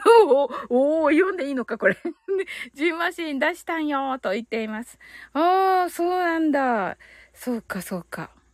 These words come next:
みなみなちゃんが、「マクドもモスも何年も行ってないよ」とね。そうだね。私も一年は行ってないな。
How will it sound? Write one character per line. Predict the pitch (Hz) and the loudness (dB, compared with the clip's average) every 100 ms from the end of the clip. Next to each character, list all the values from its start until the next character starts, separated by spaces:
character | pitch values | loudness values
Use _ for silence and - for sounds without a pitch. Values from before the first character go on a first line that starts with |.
| _ _ _ _ _ _ _ _ - | _ _ _ _ _ _ _ _ -4
み | 208 | 0
な | 208 | 0
み | 202 | 0
な | 196 | 0
ち | |
ゃ | 196 | 0
ん | 190 | 0
が、 | - - | -2 -4
「マ | 160 151 | -8 -6
ク | 175 | -4
ド | 175 | -4
も | 170 | -4
モ | 175 | -6
ス | 247 262 | -4 0
も | 240 - | 0 0
何 | 226 247 269 | 0 0 0
年 | 277 262 | -2 -2
も | 247 | -2
行 | 247 | -4
っ | - | -2
て | 269 | 0
な | 285 381 | 2 2
い | 370 | 4
よ」 | - 640 - | 4 2 2
と | 190 | 0
ね。 | 175 226 285 - - _ | 2 -2 -4 -8 -20 _
そ | - 359 320 | 0 2 2
う | |
だ | 190 | 0
ね。 | 190 196 | -2 -4
私 | 214 392 427 | -6 -6 -6
も | - | -2
一 | 277 - 523 | -2 -4 -6
年 | 453 277 | -2 0
は | 214 | 0
行 | 196 | -2
っ | |
て | - 185 | -4 -2
な | 180 | -4
い | 143 | -6
な。 | 143 147 | -10 -14